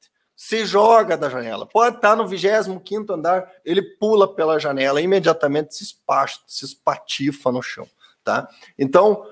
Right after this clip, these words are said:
pro Rodrigo que chegou agora, Rodrigo, você não viu o anterior, mas a história é a seguinte: eles mandaram um ofício pro Exército perguntando se era P C E, e o Exército disse que não era P C E, e mesmo assim eles deram prosseguimento na,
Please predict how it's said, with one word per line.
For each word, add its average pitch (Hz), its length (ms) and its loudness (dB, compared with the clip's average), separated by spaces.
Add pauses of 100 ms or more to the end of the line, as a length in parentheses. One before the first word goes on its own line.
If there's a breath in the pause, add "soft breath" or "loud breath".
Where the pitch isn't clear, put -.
(160)
pro 190 160 6
Rodrigo 196 600 4
que 220 120 -8
chegou 160 380 0
agora, 160 480 4
Rodrigo, 117 560 -8 (520)
você - 200 -6
não 143 120 -2
viu 147 240 -2
o 151 40 6
anterior, 175 600 2 (400)
mas 147 240 2
a 170 60 6
história 180 440 4
é - 20 4
a 180 40 4
seguinte: 139 640 -8 (200)
eles 135 180 -2
mandaram 190 460 4
um 208 40 6
ofício 175 440 -2
pro 170 160 -6
Exército 151 440 -2
perguntando 156 400 -4
se - 60 -4
era 156 120 0
P 156 140 -6
C 165 200 -4
E, 175 260 0 (160 loud breath)
e 147 60 -2
o 160 40 2
Exército 147 480 0
disse 139 360 -8
que 147 160 -6
não 180 260 2
era 139 160 2
P 135 160 -4
C 131 240 0
E, 147 160 0 (180 loud breath)
e 135 120 0
mesmo 135 320 0
assim 123 200 -8
eles 117 200 -4
deram 113 240 0
prosseguimento 104 840 -4 (220 soft breath)
na, 101 640 0